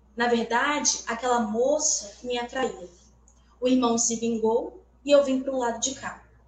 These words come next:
Desamparado, assustado, e eu não sabia onde eu estava. Eu encontrei muitos daqueles que eu alvejei, e eles estavam em busca de vingança. Eu fui acolhido.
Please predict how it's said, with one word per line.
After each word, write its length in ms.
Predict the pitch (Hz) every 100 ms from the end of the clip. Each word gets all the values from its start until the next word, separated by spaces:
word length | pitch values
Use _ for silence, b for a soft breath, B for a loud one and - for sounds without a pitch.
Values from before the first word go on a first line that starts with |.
| _ _ _ _ _
Desamparado, 1080 | 185 208 220 - 185 202 254 262 262 254 - - -
assustado, 1000 | 214 202 202 - - 220 220 226 254 254 B B B
e 80 | 254
eu 100 | 254
não 220 | 262 262
sabia 520 | 285 277 233 214 220 208
onde 240 | 202 202
eu 60 | 208
estava. 380 | 214 - - - - _ _ _ _ B B B
Eu 160 | 262
encontrei 480 | 285 285 285 294 294
muitos 380 | 277 330 - -
daqueles 1040 | 339 339 - 262 269 233 220 - - - b -
que 120 | 285
eu 160 | 254
alvejei, 720 | 247 233 262 277 226 202 202 - - _ _
e 100 | 247
eles 220 | 233 226
estavam 520 | - - 220 202 214 220
em 80 |
busca 320 | 214 202 - 214
de 140 | 196
vingança. 640 | 202 254 208 339 - - - _ _ _ _ _ _ _ _ b b
Eu 100 | 233
fui 160 | 233 233
acolhido. 760 | 208 202 202 220 262 269 285